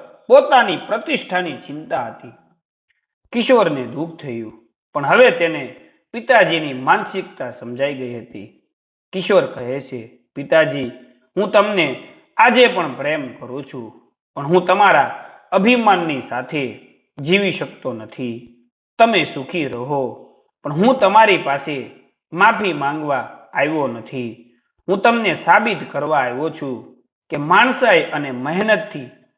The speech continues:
મળેલું સન્માન સંપત્તિના અહંકાર કરતાં મોટું હોય છે. હવે હું અહીં જ રહીશ અને તમને સાબિત કરીશ કે આ,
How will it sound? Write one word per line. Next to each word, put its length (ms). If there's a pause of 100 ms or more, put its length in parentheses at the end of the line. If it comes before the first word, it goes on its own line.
(180)
મળેલું 440
સન્માન 720 (420)
સંપત્તિના 800
અહંકાર 600
કરતાં 720 (180)
મોટું 440
હોય 200
છે. 340 (680)
હવે 220
હું 280
અહીં 580
જ 40
રહીશ 560 (440)
અને 200
તમને 460
સાબિત 600
કરીશ 460 (440)
કે 60
આ, 240